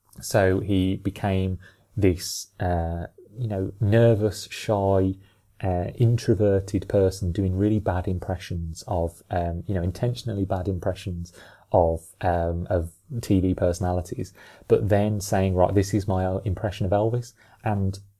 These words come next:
taking an obnoxious amount of time to get himself prepared for it, and then just becoming Elvis and just doing this perfect rendition of Elvis. And then, you know, it's then you realise through watching it that the whole thing has been a performance.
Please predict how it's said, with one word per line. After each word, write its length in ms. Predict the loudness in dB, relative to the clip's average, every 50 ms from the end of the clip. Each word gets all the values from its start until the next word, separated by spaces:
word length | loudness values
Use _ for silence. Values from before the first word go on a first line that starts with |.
| _ _ -8
taking 640 | -2 0 0 0 0 0 -2 0 0 0 -2 -6 -6 -4
an 160 | 0 2 4
obnoxious 560 | 4 4 4 2 2 0 -2 2 2 4 4
amount 280 | 4 4 4 4 4 2
of 60 | 2
time 280 | 0 0 2 2 2
to 80 | 2 2
get 140 | 2 2 0
himself 300 | 0 2 2 0 0 0
prepared 380 | -2 -2 0 0 2 0 -2
for 140 | -2 -4 -4
it, 140 | -4 -4 -8 -14 -20 -20 -20 -8 -2
and 200 | -2 0 0 2
then 380 | 2 2 2 2 0 -2 -4 -6 -10 -20 _ _ _
just 260 | -4 -4 -4 -4 -8
becoming 640 | -10 -10 -10 -10 -6 -4 -2 0 0 -2 -2 -4 -6 -8 -6 -4
Elvis 480 | -2 -2 0 -2 -2 -4 -6 -10 -20 _ _ _
and 180 | -4 -2 0 0
just 180 | 0 0 0 4
doing 280 | 4 4 4 4 2
this 140 | 0 -2 -4 -6 -14
perfect 600 | -8 -2 0 2 2 0 -2 -6 -10 -10 -6 -6
rendition 400 | -4 -2 0 -2 -2 -4 -4 -6
of 80 | -4 -2
Elvis. 440 | -2 -2 -4 -4 -6 -10 -12 -16 _ -20 -20 -20 -10 _
And 320 | -2 0 0 0 -2 -4 -6 -4 -2
then, 480 | 4 4 6 6 6 2 0 0 -2 -2
you 140 | 0 2 2
know, 220 | 2 0 0 -2 -4 -8
it's 140 | -10 -8 0
then 220 | 0 2 2 4
you 120 | 2 2 2
realise 840 | 4 4 4 4 4 2 0 -4 -4 -6 -8 -8 -10 -12 -16 -20 _ _ -6
through 200 | -2 0 0 2
watching 380 | 2 0 -2 -2 -6 -4 -4
it 140 | -4 -4 -4
that 140 | -8 -8 -6
the 80 | -6 -8
whole 500 | -8 -8 -6 0 0 2 2 2 0 -2
thing 300 | -4 -4 -4 -4 -2 -4
has 100 | -6 -6
been 140 | -6 -8 -10
a 60 | -8
performance. 680 | -10 -12 -8 -6 -6 -6 -4 -6 -8 -8 -10 -14 -18